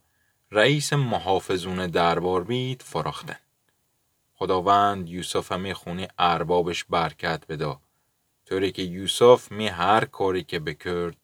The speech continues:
موفق بید. فوتیفار ای موضوع ملتفت بیسپید و فهمید بید که خداوند پی یوسف و می هر کاری او موفق کنه.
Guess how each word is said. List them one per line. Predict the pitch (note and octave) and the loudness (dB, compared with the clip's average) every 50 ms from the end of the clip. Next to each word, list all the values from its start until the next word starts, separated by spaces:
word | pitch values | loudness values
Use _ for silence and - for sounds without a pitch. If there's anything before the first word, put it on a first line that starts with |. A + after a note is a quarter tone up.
| _ _ _ _ _ _ - | _ _ _ _ _ _ -8
موفق | F2 E2 C#2+ C2+ - - - C#2+ - - - | -4 -4 -4 -4 -4 -4 -4 -4 -4 -6 -16
بید. | - - - _ _ _ _ _ _ _ _ _ _ _ _ - | -20 -20 -20 _ _ _ _ _ _ _ _ _ _ _ _ -4
فوتیفار | - C3 C3+ - C3 C3 - - D3+ C#3+ C#3+ D3 D3 D3 C#3+ - | -4 -4 -4 -2 -6 -6 -2 4 6 8 10 10 10 8 8 6
ای | F2+ G#2 G#2 G#2 | 4 2 2 2
موضوع | G#2 G#2 G#2 G#2 G#2 G2+ F#2 G2 A#2 - | -2 -4 -2 -2 -2 -2 -2 -2 -2 -2
ملتفت | - G#2+ G2+ G2 F2+ - - G2 F2 - - | -2 -2 -2 -2 -2 -2 -2 -4 -2 2 4
بیسپید | B2 B2+ C3 B2+ C3 C3 A#2+ - - - C#3 C#3 B2 | 2 2 2 0 -2 -2 -2 -2 -2 -2 -2 2 4
و | C3 C3+ C3+ C3 | 6 8 8 6
فهمید | B2+ - - - G2 F#2 F2+ F2+ G2 B2+ C#3 C#3 - | 4 0 -4 -2 0 0 0 0 -2 -4 -6 -6 -6
بید | - F#2+ - - | -12 -12 -12 -12
که | - - | -12 -12
خداوند | - - - - F#2+ F2+ F2+ F2 F2 E2 G#2 A2+ A#2 A#2 A#2+ A#2+ A#2 A2+ - | -12 -10 -4 -2 0 2 4 2 4 4 4 6 6 6 4 2 -2 -6 -8
پی | A2 G#2+ | -8 -6
یوسف | G#2 G2 F#2 F2+ F2+ F2 F2 E2+ - - - B2 B2 - - | -6 -6 -10 -12 -12 -12 -10 -8 -4 2 4 4 4 4 -2
و | A#2 G#2+ G2+ A2 G#2+ G#2+ G#2 G2+ - _ _ _ _ - | -2 0 2 2 2 2 2 -2 -8 _ _ _ _ -10
می | A#2 B2+ C3+ | -4 0 0
هر | C3+ B2 - - A2 A2+ A#2+ C3+ D3 D3 | 0 0 -2 -2 2 4 6 6 4 4
کاری | C#3 - - B2+ A#2+ A#2+ A#2+ A#2 A#2 A2+ A2+ A2 A2 G#2 - | 0 -4 -2 0 2 2 2 2 2 0 0 0 -2 -4 -6
او | - G2+ G2 G2 F#2+ | -4 -2 -2 0 0
موفق | F2+ F2 D#2+ D#2 D2 - - - E2 D2 - - | -2 -2 -2 -2 -4 -4 -4 -6 -6 -6 -6 -18
کنه. | _ - - _ | _ -20 -20 _